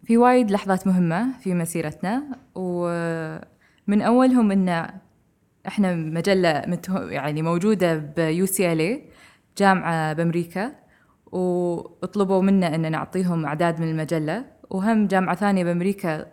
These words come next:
طلبت منا إن نعطيهم أعداد من المجلة عشان يدرسون، يدرسون طلابهم ويعلمون طلابهم عن، آه، ثقافة الخليج وعن شباب الخليج. وهم بفيكتوريا وألبرت ميوزيوم بلندن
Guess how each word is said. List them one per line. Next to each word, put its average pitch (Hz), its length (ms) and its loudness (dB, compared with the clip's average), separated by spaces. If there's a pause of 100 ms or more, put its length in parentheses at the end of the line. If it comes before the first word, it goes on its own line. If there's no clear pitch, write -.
(280)
طلبت 208 340 -4
منا 196 260 2
إن 165 160 -2
نعطيهم 170 600 -4
أعداد 160 640 -4
من 170 100 -2
المجلة 170 400 -2
عشان 196 460 -2 (540)
يدرسون، 220 720 2 (120)
يدرسون 190 380 0
طلابهم 175 600 -4
ويعلمون 180 580 0
طلابهم 208 540 2
عن، 254 460 0
آه، 170 600 -6 (340)
ثقافة 220 440 -2
الخليج 190 920 -2
وعن 175 200 0
شباب 190 340 0
الخليج. 175 640 -4 (460)
وهم 220 420 2
بفيكتوريا 185 920 0
وألبرت 180 560 0
ميوزيوم 175 480 0
بلندن 165 640 -2